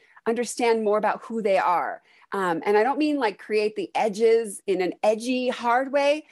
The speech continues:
but, like, create your understanding of somebody. A boundary is, like, around a map. So you know that you're in a different country or you know where you are. And boundaries help us understand where we are with each other.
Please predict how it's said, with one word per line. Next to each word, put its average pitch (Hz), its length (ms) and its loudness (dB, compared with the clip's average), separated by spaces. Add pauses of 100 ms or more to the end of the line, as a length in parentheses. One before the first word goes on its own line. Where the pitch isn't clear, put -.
(120)
but, - 140 0
like, 208 160 -2
create 240 400 0
your 240 140 -2
understanding 202 760 -2
of 151 80 -6
somebody. 151 360 -4
A 175 100 -4
boundary 233 480 0
is, 196 140 -6
like, 170 240 -2 (220)
around 220 360 2
a 202 60 0
map. 208 480 -2
So - 180 -14
you 185 120 -4
know 196 260 2
that 196 160 -4
you're 185 180 -2
in 165 440 -2 (240)
a 170 60 -4
different 180 320 -4
country 202 600 -2
or 185 140 -2
you 196 160 -2
know 202 160 0
where 196 180 -2
you 185 220 -4
are. 147 440 0 (300)
And 202 140 0
boundaries 254 400 -4
help 214 180 -6
us 180 140 -6
understand 185 520 -4
where 180 220 -2
we 175 180 -4
are 156 240 -2
with 156 160 -6
each - 280 -12
other. - 360 -12